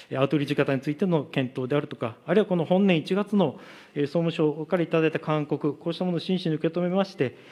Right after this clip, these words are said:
この産後ケア事業の展開、向けての課題を把握するため、調査研究を実施することといたしまして、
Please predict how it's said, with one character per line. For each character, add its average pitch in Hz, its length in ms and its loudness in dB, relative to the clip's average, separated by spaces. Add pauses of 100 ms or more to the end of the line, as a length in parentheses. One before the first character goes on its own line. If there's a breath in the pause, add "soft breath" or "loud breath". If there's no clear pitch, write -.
(240 soft breath)
こ 143 80 0
の 143 60 2
産 170 240 2
後 180 80 -2
ケ 185 120 2
ア 190 80 4
事 190 120 -2
業 202 100 2
の 160 100 0
展 175 280 -2
開、 170 320 0 (320)
向 175 140 0
け 170 120 2
て 196 120 2
の 175 100 0
課 - 200 -6
題 180 180 4
を 175 60 2
把 175 160 0
握 170 60 -16
す 180 100 -2
る 170 80 -4
た 190 100 0
め、 160 100 0
調 190 180 -4
査 208 140 -2
研 220 200 0
究 202 200 2
を 139 40 2
実 127 260 -8
施 - 20 -16
す 156 120 -10
る 143 60 -6
こ 151 120 -4
と 143 120 -2
と 143 100 -8 (260)
い 131 80 -10
た 156 120 0
し 180 120 -8
ま 180 100 2
し 180 80 -8
て、 135 240 0